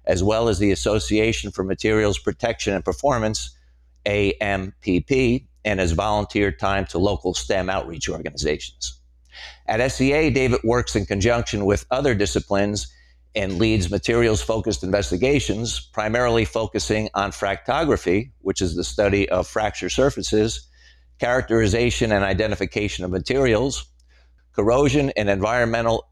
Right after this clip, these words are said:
effects imaging. This skill set allows the sequence of events leading up to and including a failure to be analyzed within the context of the observed physical damage.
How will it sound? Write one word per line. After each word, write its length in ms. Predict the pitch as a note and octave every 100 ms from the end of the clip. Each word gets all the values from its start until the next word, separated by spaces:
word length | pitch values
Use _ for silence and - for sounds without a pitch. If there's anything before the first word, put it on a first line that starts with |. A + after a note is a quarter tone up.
| -
effects 460 | G2+ - G#2 - -
imaging. 320 | G#2 F2 - - _ _ _ _ _ _ _
This 180 | - C3+
skill 300 | - C#3 C#3+
set 240 | C3+ C3 A#2
allows 440 | G#2+ A2+ A#2+ G#2
the 100 | G2+
sequence 480 | - C3+ - C3+ -
of 100 | G#2
events 420 | G2 G#2+ A2+ -
leading 320 | G#2+ A#2+ A2+
up 200 | B2+ -
to 200 | - A2+
and 100 | G#2
including 520 | F#2+ F#2 C3 C3+ B2 G#2
a 60 | -
failure 460 | - C3 C#3 C#3
to 140 | - G2
be 180 | G2+
analyzed 600 | G#2 C3+ A2 F#2+ G#2 G#2
within 260 | G2+ - A2
the 100 | G2+
context 680 | - A#2 A#2+ - A2 - -
of 100 | F#2+
the 120 | F#2
observed 500 | F2 F2 F2+ G2+ F#2+
physical 340 | F#2+ F2 F2 F#2
damage. 560 | F#2+ F2+ - - -